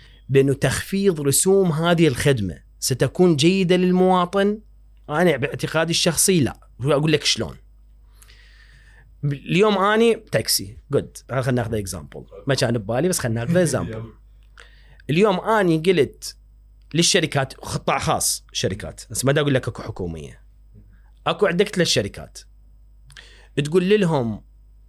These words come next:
"أني ما يصير تربحون في أي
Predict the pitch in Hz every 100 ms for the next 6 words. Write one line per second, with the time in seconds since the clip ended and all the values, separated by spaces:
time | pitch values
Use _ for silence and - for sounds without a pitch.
0 | - - - - - - - 214 190 156
1 | 147 170 214 185 - 170 135 131 143 -
2 | 156 135 - 202 185 151 127 110 - 165
3 | 165 - 220 233 196 143